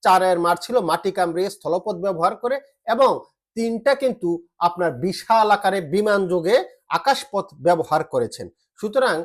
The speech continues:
এইখানে প্রথম ওভারে যে উইকেটটা পড়েছে, এটা কিন্তু রিকভারি হয়ে গেছে। তারপরে, আহ, এই যে রাহানে কিন্তু আপনার ভালো ব্যাট করছিল, খুবই ভালো ব্যাট করছিল, মাত্র একত্রিশ বলে ছাপ্পান্ন রানের যে ইনিংসটা খেলেছে, সেইখানে তার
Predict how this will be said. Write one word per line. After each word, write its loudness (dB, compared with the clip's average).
এইখানে 2
প্রথম 0
ওভারে 0
যে -2
উইকেটটা -4
পড়েছে, -4
এটা -6
কিন্তু -8
রিকভারি -4
হয়ে -4
গেছে। -12
তারপরে, 2
আহ, -2
এই 0
যে -2
রাহানে 0
কিন্তু -2
আপনার 2
ভালো 2
ব্যাট 0
করছিল, -6
খুবই 0
ভালো 2
ব্যাট -4
করছিল, -8
মাত্র -6
একত্রিশ -6
বলে 0
ছাপ্পান্ন -6
রানের -4
যে -2
ইনিংসটা -6
খেলেছে, -8
সেইখানে -2
তার 4